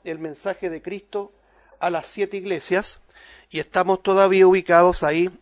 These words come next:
en la iglesia en Sardis. La iglesia en Sardis. Bien, vamos a leer dos versículos para seguir nuestro avance. Eh,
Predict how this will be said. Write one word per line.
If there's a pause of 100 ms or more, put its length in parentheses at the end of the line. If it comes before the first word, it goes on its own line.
(160)
en (280)
la
iglesia
en
Sardis. (580)
La
iglesia
en
Sardis. (2250)
Bien, (640)
vamos
a
leer (140)
dos
versículos
para
seguir
nuestro
avance. (1080)
Eh,